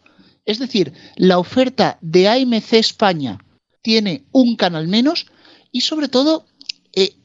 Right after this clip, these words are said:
eh, que desaparece un canal histórico, un canal que empezó en mil novecientos noventa y ocho y que si le hubieran dejado tan solo un mes más, cumpliría dieciocho años. El canal Natura, desde luego, ha sido un estandarte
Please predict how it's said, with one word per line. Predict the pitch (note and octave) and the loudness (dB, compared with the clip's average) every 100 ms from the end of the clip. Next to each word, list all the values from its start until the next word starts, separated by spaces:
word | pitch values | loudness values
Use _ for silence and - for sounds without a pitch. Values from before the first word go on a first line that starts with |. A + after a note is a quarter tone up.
| _ | _
eh, | F#3+ F3 | 0 0
que | G#3 | 0
desaparece | F#3+ - F#3+ F#3+ A#3+ | 0 -2 -2 -4 -2
un | D#4 | -4
canal | D4 A#3 C#4+ | -2 0 0
histórico, | B3 - - D4+ A3+ E3 B2 - - | 0 -2 -2 0 0 -4 -6 -14 -4
un | G#3+ | -2
canal | A#3+ C4+ E4 | 0 0 -2
que | D4 | -2
empezó | A#3 G3+ C#4+ E4 - - | -2 0 -2 -2 -10 -2
en | F#3+ | 0
mil | G3 C4+ | 4 4
novecientos | D4+ A#3 C4+ C#4 B3+ | 2 0 0 0 0
noventa | A3+ G3+ F#3 | -2 0 0
y | C#4 | -2
ocho | D#4+ A3 | 0 -2
y | |
que | - F3+ | -2 -4
si | - | -4
le | F3 | -4
hubieran | F3 A#3+ D#4 | -4 -2 -2
dejado | D#4 - G3 C#3+ - _ _ - | -4 -2 -2 -2 -8 _ _ -6
tan | F#3 F3+ | -6 -4
solo | - D4+ | -2 -2
un | D4+ A#3 | -2 -2
mes | F#3+ - | -2 0
más, | C#4+ - - _ _ _ _ _ _ | -2 -2 -8 _ _ _ _ _ _
cumpliría | G#3+ F#3+ G#3 G3+ C4 D4 _ | -2 0 -2 0 0 0 _
dieciocho | F#3+ F3+ F#3+ F#3+ G#3 - | -4 -2 0 0 0 -2
años. | F3 F#3 B2 - _ _ _ _ | -2 0 -2 -6 _ _ _ _
El | F3+ F3 | -4 -2
canal | - F3+ G3+ C4+ | -2 -2 0 0
Natura, | C#4 A#3 A3+ C#4 | 0 0 0 0
desde | A#3 F3+ | -2 0
luego, | G3 | 0
ha | A#3+ | 0
sido | B3 A#3+ | -4 -2
un | A#3+ | 0
estandarte | A3+ - F3+ F3+ G#3 A#3 C#4 | -2 -4 -4 0 0 -2 -6